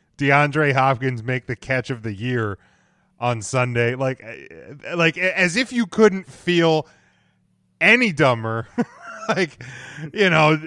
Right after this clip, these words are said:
like, you just, you have to, you sit there and you watch that happen, and it's, and I, I, I can't,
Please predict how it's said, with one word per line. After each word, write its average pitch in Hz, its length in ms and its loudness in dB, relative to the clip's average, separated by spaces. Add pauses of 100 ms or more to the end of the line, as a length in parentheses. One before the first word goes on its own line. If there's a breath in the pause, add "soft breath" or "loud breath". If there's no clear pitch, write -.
(140)
like, 170 260 2
you 180 380 -4
just, 185 240 0
you 175 180 0
have 185 280 0
to, 170 140 -2
you 156 200 -8
sit - 360 -2
there 190 220 0
and 156 160 -4
you 147 120 -2
watch 151 340 4
that 165 220 -2
happen, 143 520 -2
and 131 160 -12
it's, 131 160 -12
and 131 440 -8 (140)
I, - 80 -20
I, 143 420 -8
I 151 80 -2
can't, 156 400 -6